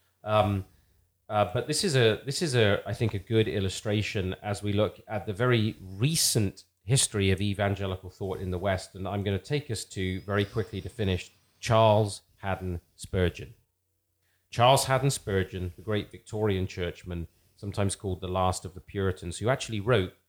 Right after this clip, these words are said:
unknown to many people, a political manifesto, um, uh, which, you know, I think modern evangelicals should read. Um, and in it, he makes absolutely clear that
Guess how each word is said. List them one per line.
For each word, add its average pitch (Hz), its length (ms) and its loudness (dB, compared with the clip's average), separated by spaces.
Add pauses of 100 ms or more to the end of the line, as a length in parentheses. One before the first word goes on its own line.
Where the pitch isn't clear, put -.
(200)
unknown 101 320 2
to 92 100 -8
many 90 200 0
people, 90 380 -12
a 98 100 -8
political 101 440 -6
manifesto, 90 600 -4 (1080)
um, 95 520 0 (320)
uh, 90 420 0 (320)
which, - 500 -4 (140)
you 127 80 -8
know, 104 240 2
I 120 80 -4
think 120 200 -2
modern 107 220 2
evangelicals 95 640 0
should 90 300 -4
read. 104 300 -2 (840)
Um, 95 460 0 (140)
and 104 260 -6
in 185 160 4
it, - 300 -4 (180)
he 143 260 -4
makes 131 380 0
absolutely 143 600 -6 (120)
clear 90 380 -4
that 95 340 -4